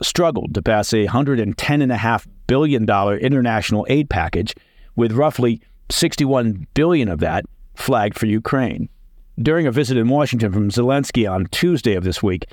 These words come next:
he warned that any lapse in funding would risk giving Putin the advantage. And in Europe, internal divisions within the E U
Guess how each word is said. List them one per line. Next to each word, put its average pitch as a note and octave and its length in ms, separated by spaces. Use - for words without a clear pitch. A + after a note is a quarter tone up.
he B2+ 160
warned D3+ 420
that A2 260
any D3 240
lapse C3+ 380
in A2 100
funding G#2+ 500
would G#2 160
risk B2+ 380
giving A#2 340
Putin F2 540
the A2 180
advantage. A2+ 720
And B2 140
in B2+ 100
Europe, D3+ 400
internal B2+ 460
divisions A#2 540
within A2+ 240
the A#2+ 160
E A#2+ 60
U A2+ 460